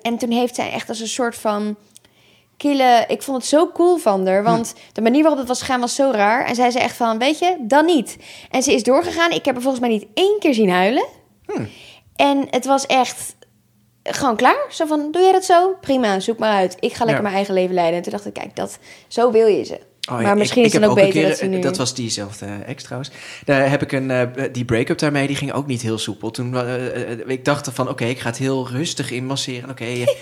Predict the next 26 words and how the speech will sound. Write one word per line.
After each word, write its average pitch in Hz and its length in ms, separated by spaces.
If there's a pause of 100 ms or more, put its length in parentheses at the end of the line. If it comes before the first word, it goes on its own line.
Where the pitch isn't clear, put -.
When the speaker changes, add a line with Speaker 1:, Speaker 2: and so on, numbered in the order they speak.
Speaker 1:
<laughs> - 140
Speaker 2:
En 151 220
toen 170 120
dacht 165 120
ik: 185 100
"Oké, 185 340
dit - 160
is - 100
best 143 200
goed 151 180
gegaan." 185 380 (280)
Nou, 214 260 (320)
echt 170 200
het 151 100
moment 170 260
dat 208 80
ik 185 80
zei: 160 320
"Nou 208 220
ja, 170 160
dan, 104 360
dan 120 160
ga 117 180
ik 160 120
maar." 175 340 (800)
No. 131 1080